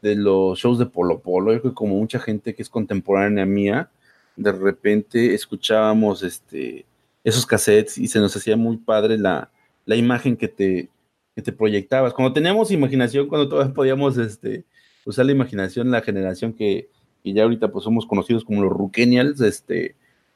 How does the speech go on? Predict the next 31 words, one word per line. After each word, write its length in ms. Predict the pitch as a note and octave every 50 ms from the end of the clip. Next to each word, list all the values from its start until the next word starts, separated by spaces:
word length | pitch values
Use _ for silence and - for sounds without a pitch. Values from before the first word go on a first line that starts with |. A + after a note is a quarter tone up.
| _ _ _ _
pues, 100 | - C#3
era 120 | C#3 D3
muy 160 | D3 D3 D3
chingón 420 | C#3 - D#3+ D3 C#3+ D3 D3 D3 C#3
porque 240 | D3+ D3 C#3 C#3
te 100 | C3+ -
imaginabas 440 | A#2 A#2 G#2+ A2 A#2+ A#2+ B2 C3+ C3+
absolutamente 600 | C#3+ C3+ - B2 B2 A#2+ B2+ B2 B2 B2+ B2 B2+
todo 540 | - - C3+ C3 B2+ B2 B2 B2 - - _ -
y, 440 | A#2+ G2+ G2 G2 G2 F#2+ F#2+ G2 -
y 120 | - A#2+
a 40 | A#2+
mí 40 | C3
me 80 | C3+
gustaba 280 | A#2+ G#2+ - B2+ A#2+ A#2+
mucho 280 | B2 B2 A#2+ - -
ese 180 | A2+ A2+ - A#2+
ejercicio 460 | G#2+ - G2+ G2 - - A2 - B2
de 80 | A2 A2
imaginación. 720 | G2+ F#2+ F2+ - - F#2+ F2+ - - A#2 G#2+ G#2 A2 - _ _ _ _ _ _ _ _ _ _ -
Y 60 | G#2+ G2+
dije, 280 | G2+ G2 - - G#2
pues, 200 | G#2 - G#2+ -
sí, 100 | - C3
es 80 | D#3 -
que 140 | - F3+ D#3+
igual 280 | - C#3+ C3+ D#3+ F#3
incluso 280 | F#3+ F3+ - F3+ E3 F#3
el 80 | E3+
Chis 200 | C3 F3 F#3 E3+
Chas, 400 | - - G3 F3+ G3+ G#3 G#3 -